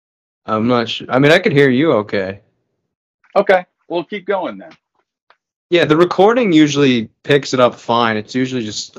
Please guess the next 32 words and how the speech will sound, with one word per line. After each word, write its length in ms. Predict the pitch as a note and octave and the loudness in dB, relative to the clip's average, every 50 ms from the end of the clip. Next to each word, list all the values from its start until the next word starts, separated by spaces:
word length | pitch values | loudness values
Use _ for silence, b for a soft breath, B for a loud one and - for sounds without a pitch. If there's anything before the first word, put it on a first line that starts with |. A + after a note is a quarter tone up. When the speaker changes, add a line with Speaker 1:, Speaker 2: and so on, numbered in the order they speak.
| - - | -8 -2
Speaker 1:
us 360 | A2+ A#2 A2+ A2 A2 - - | 0 0 2 0 -2 -4 -8
that, 320 | - A2+ G#2+ G#2 G#2 - - | -8 -6 -6 -6 -6 -8 -6
like, 240 | G#2+ G#2+ A2 G#2+ - | -6 -6 -6 -4 -4
get 120 | A2+ G#2 | -4 -6
affected 480 | G#2+ - - A2 G2+ G#2 - - G#2+ G2+ | -6 -6 -4 -2 -2 -2 -4 -8 -10 -6
by 260 | A2 G#2 G2 G2 G2+ | -4 -4 -4 -4 -6
it, 140 | - _ - | -10 _ -14
so. 300 | - - G2+ G2 - _ _ _ _ _ _ _ _ _ _ _ _ _ _ - | -8 -8 -8 -8 -8 _ _ _ _ _ _ _ _ _ _ _ _ _ _ -14
Speaker 2:
Okay, 300 | D3 D3+ - D#3+ D3+ D3+ _ _ _ _ _ - | -14 -8 -6 -6 -6 -6 _ _ _ _ _ -12
cool. 220 | E3+ F3+ D3 _ _ _ _ _ _ _ _ _ _ _ _ _ _ - | -12 -12 -12 _ _ _ _ _ _ _ _ _ _ _ _ _ _ -8
Speaker 1:
So, 120 | - A#2+ | -4 -4
yeah, 180 | F#2+ - - A#2 _ _ | -4 -4 -6 -10 _ _
should 180 | - - B2 A2 | -10 -8 -6 -6
be 100 | G#2 G2+ | -6 -6
good. 240 | G2+ G2 G2 - | -6 -8 -6 -2
Okay. 300 | - C3+ C3 - G2+ F2+ - _ _ _ b b b b b b b b b b | -2 -2 -2 -2 -6 -8 -8 _ _ _ b b b b b b b b b b
Um, 300 | - A2 A2 A2 A2 G#2+ | -4 -2 0 0 0 0
so, 260 | A2+ - C#3 C#3 C#3 C3+ | 0 2 2 2 2 2
so 160 | - - D3 | -2 0 4
they, 320 | D3+ D#3+ E3 D#3+ D#3 D#3 | 6 8 8 8 8 6
uh, 260 | D3+ D3 C#3+ C#3+ C3 A#2+ - - | 6 4 4 2 -2 -4 -6 -4
you 120 | B2 B2+ A#2+ | -2 -2 0
know, 80 | A#2 | 0
obviously 320 | A#2 A#2+ A#2+ B2+ - - B2 | 0 0 -2 -2 -2 -2 0
they 140 | A#2 A#2 A#2 | 0 0 2
ask 240 | A#2 A#2 A#2 - - | 0 0 -2 -4 -4
you 300 | A#2+ A2+ A2 G#2+ G#2+ A2+ | -6 -4 -4 -6 -8 -10
the 120 | A#2+ A#2 G#2+ | -10 -12 -8
questions 640 | - - A2+ G#2+ G#2+ - - G#2+ G#2+ G#2 G#2 G#2 G#2+ | -4 -2 -2 0 -2 -2 -6 -6 -4 -4 -6 -6 -6
and 180 | G#2 G2 G2+ | -8 -6 -4
whatnot. 460 | G#2 G#2 G2 G2 G#2 G2+ G2+ G2+ - - | -4 -4 -4 -4 -4 -4 -4 -4 -4 -2
Um, 440 | G#2 G#2 G2+ G2+ G2 G2 G2 G2 | -2 0 0 -2 -2 -4 -6 -8